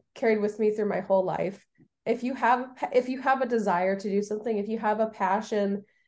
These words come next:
that you want to further explore, you will never know if you will be unsuccessful if you don't try. And you'll also never know if you'll be wildly successful.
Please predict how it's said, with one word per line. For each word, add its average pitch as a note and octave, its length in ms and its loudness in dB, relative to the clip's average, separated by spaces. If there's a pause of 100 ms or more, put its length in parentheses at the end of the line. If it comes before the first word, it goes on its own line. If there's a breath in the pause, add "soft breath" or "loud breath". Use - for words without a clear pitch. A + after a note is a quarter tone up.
(160 soft breath)
that A3+ 100 4
you B3 160 0
want G#3+ 240 2
to G#3 120 -6
further G3+ 340 2
explore, F#3+ 680 0 (360 loud breath)
you B3+ 160 -2
will G#3 240 2
never A#3 360 6
know G#3+ 360 4
if G#3 220 -4
you G#3 120 -4
will G3 140 2
be G3+ 140 0
unsuccessful F#3+ 840 0
if - 200 -10
you G3 80 -4
don't E3+ 200 -4
try. - 320 -10 (680)
And A3 180 0
you'll G3 120 4
also G#3+ 240 0
never G3 240 0
know F3+ 180 -2
if F#3 160 -4
you'll F#3+ 80 2
be G#3 140 -2
wildly F3+ 400 -2
successful. - 760 -8